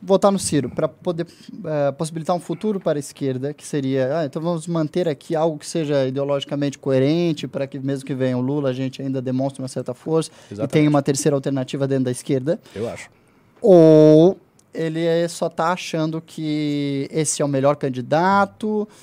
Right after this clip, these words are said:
Speaker 1: e se todo mundo pensar assim, a gente tem uma chance. Porque eu acho que esse eleitor que
Speaker 2: É, a-, aí eu vou fazer a clivagem em relação à inteligência, né?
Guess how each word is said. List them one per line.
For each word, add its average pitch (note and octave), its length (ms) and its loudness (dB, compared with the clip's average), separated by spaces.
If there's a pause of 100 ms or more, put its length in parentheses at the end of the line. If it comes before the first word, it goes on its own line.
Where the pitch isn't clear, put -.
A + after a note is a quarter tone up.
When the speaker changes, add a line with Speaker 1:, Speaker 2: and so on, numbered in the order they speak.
(200)
Speaker 1:
e D#3 80 -6
se - 160 -12
todo E3+ 220 -2
mundo D#3 160 -4
pensar C#3 380 -6
assim, F#3 320 -8
a F3 40 -4
gente D#3+ 220 -10
tem D#3+ 100 -6
uma C#3 160 -6
chance. - 320 -14
Porque - 240 -14
eu G4+ 200 -6
acho G4 200 -12
que - 120 -10
esse G#3+ 240 -8
eleitor F#3+ 280 -4
que F#3 300 -6 (880)
Speaker 2:
É, D4 360 -2
a-, D#3+ 340 -2
aí F3+ 140 -2
eu B3+ 120 -4
vou A3 140 -6
fazer E3 300 -4
a D#3+ 40 -8
clivagem E3 800 -4
em G#3+ 40 -8
relação E3 340 -8
à E3 40 -12
inteligência, C#3+ 580 -12
né? G2 120 -14